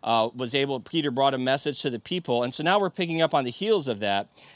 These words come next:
And so as we look at this account once again of this, this healing of this lame man and the subsequent events, we see two kind of double-sided elements, if you will, to consider. Um, you know,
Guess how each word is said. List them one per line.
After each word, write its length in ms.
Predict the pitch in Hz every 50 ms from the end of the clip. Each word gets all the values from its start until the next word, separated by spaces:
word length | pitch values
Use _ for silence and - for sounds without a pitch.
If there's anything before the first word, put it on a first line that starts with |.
| - -
And 140 | 147 170 -
so 120 | 214 202
as 140 | 190 180 170
we 100 | 180 175
look 200 | 185 233 226 214
at 60 | 180
this 140 | 180 165 -
account 360 | 139 - - 190 208 202 180
once 180 | 170 156 - 156
again 340 | 139 135 147 170 175 170
of 80 | 151 131
this, 220 | 135 127 - -
this 220 | - 131 135 127 -
healing 340 | - - 208 240 240 220 214
of 80 | 190
this 200 | 160 147 139 -
lame 340 | 139 135 156 185 208 196 151
man 260 | 123 110 104 104 107
and 100 | 117 123
the 80 | 127 120
subsequent 560 | - - 185 190 190 - 180 - - 170 147
events, 580 | 127 113 123 160 165 135 120 117 - - - - _ _ - - - _ _ _ _ _ _
we 120 | - 170 175
see 580 | - - - - 240 247 240 233 214 196 170 - _ _ _ - _ _ _
two 280 | - - 247 269 285 247
kind 200 | - 233 233 220
of 140 | 190 156 143
double-sided 680 | 180 202 226 233 214 - - - 208 214 196 190 180 -
elements, 520 | 170 175 170 156 139 123 113 117 - -
if 180 | 135 123 - 135
you 100 | 135 127
will, 300 | 127 123 120 120 120 _ _ _ -
to 120 | - 170 147
consider. 600 | - 139 123 - - 160 135 117 113 107 95 - - - - _ _ -
Um, 320 | 139 139 135 139 135 135 -
you 100 | 156 147
know, 200 | 147 139 139